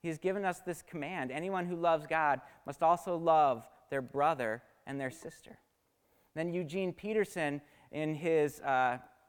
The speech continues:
translation, uh, of the Bible, his paraphrase, he says it this way, "We, though, are going to love, love and be loved. First we were loved, now we love." He loved us first. "If anyone boasts, 'I love God,' and goes right on hating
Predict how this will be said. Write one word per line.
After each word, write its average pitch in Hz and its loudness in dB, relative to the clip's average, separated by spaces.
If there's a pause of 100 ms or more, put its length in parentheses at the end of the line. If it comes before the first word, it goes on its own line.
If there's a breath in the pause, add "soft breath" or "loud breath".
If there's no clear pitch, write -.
(240)
translation, 139 -6
uh, 139 -4
of 135 2
the 139 -6
Bible, 139 0 (220 soft breath)
his 143 -6
paraphrase, 151 0 (180 soft breath)
he 185 -2
says 175 -2
it 151 0
this 185 -4
way, 143 4
"We, 240 0
though, 196 6
are 175 2
going 185 -4
to 185 -6
love, 165 2 (320 soft breath)
love 190 6
and 156 -4
be 202 -6
loved. 127 -8 (540)
First 233 2
we 190 -4
were 180 -2
loved, 135 0 (480)
now 143 0
we 139 -4
love." 123 -4 (1200)
He 196 -2
loved 208 6
us 190 0
first. - -14 (720)
"If 139 -10
anyone 226 4
boasts, 202 8
'I 208 6
love 226 6
God,' 202 4
and 190 -2
goes 170 0
right 185 2
on 175 -2
hating 220 -4